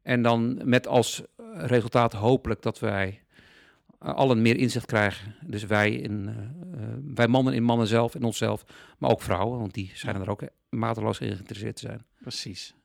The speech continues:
Speaker 2: Ja,
Speaker 1: Ja.
Speaker 2: oké. Man, oh man. En de andere boeken die je hebt genoemd, die zal komen op de website. Ik deed het linkje, komen ook
Speaker 1: Ja.
Speaker 2: op de website. Eh, naar de documentaire, een link, komt er allemaal op.
Speaker 1: Ja, en hopelijk T Z T, eh, de ted Talk, maar die moet ik eerst maar eens doen.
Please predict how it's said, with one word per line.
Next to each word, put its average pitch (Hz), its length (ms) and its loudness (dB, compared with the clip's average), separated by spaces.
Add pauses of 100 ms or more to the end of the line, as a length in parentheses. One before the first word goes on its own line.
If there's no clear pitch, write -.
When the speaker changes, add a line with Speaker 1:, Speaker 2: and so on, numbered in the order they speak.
(100)
Speaker 2:
Ja, 127 180 -4
Speaker 1:
Ja. - 320 -14
Speaker 2:
oké. - 280 -8
Man, 123 200 6
oh 117 100 6
man. 92 280 -2
En 120 180 4
de - 100 2
andere 135 320 2
boeken 117 300 -4
die 110 120 -6
je 113 60 -2
hebt 107 140 -4
genoemd, 107 240 -2
die 110 100 -8
zal 101 140 -2
komen 98 260 -6
op 92 100 -10
de - 80 -20
website. - 400 -10
Ik - 80 -20
deed 117 160 4
het 117 100 -4
linkje, 123 240 0
komen 131 160 -4
ook - 40 -6
Speaker 1:
Ja. 127 40 -6
Speaker 2:
op 117 80 -8
de 113 120 -4
website. 110 500 -4
Eh, 110 140 -6
naar 107 200 -2
de 113 120 -4
documentaire, 127 580 2
een 120 80 -2
link, 113 280 -6
komt 117 120 -12
er - 60 -10
allemaal 98 180 -8
op. - 100 -12
Speaker 1:
Ja, 165 160 6
en 143 100 4
hopelijk 139 400 4
T - 60 -6
Z 131 160 2 (100)
T, - 40 -12
eh, 131 60 4 (600)
de 107 140 -10
ted - 200 -2
Talk, 110 280 -2
maar 107 120 -2
die 104 80 -4
moet 107 100 -6
ik - 60 -14
eerst 101 120 -4
maar 98 100 -4
eens - 80 -10
doen. 82 200 -10